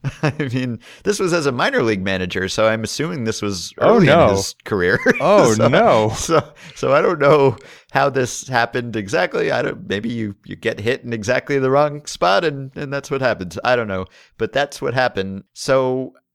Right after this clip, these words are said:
Speaker 1: I guess he's <laughs> saying that you should just be willing to fight so hard that you soil yourself. And
Speaker 2: Yeah.
Speaker 1: <laughs>
Speaker 2: Yeah. That, and then you just continue to fight,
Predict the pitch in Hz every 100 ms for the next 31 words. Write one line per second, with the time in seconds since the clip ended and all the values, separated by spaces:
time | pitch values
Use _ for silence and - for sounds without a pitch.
0 | - - 131 147 - 147 - - 135 135
1 | 139 127 120 - 107 107 113 98 104 -
2 | - 101 98 113 113 107 - 101 - -
3 | 107 - - 98 101 123 101 101 98 _
4 | _ _ _ 101 95 95 95 95 - -
5 | - 104 120 87 87 - - 85 - _
6 | - 147 165 147 135 113 - - 120 -
7 | _ 147 - 151 160 - 156 127 135 147
8 | 147 147 135 - - 117 131 147 131 123
9 | 135 131 135 131 123 131 - 123 - 123
10 | 123 123 117 _ - - 120 120